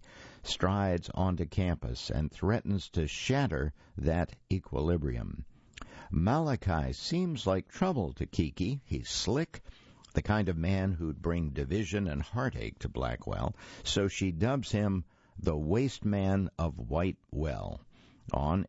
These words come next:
air to warn off her classmates. But containing Malachi is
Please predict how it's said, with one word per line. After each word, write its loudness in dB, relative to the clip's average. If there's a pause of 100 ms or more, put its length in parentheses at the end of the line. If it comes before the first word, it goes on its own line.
air 2
to 0
warn 2
off 2
her 2
classmates. -2 (1120)
But 0
containing 0
Malachi 0
is 0